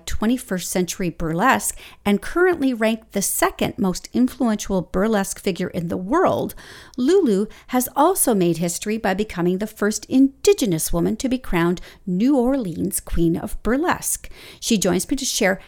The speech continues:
how she fell into this career path and her journey to the top. Have you ever heard of the motherhood penalty? Even if you haven't, there's a good chance you've been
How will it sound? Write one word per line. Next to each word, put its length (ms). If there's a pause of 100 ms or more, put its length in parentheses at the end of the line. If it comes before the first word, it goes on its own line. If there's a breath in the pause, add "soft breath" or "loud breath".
(120 loud breath)
how 220
she 220
fell 260
into 300
this 180
career 300
path 480
and 220
her 180
journey 480
to 160
the 80
top. 440 (840 soft breath)
Have 200
you 240
ever 280
heard 520
of 140
the 120
motherhood 680
penalty? 560 (480 loud breath)
Even 220
if 140
you 100
haven't, 460 (240 loud breath)
there's 220
a 60
good 220
chance 440
you've 180
been 160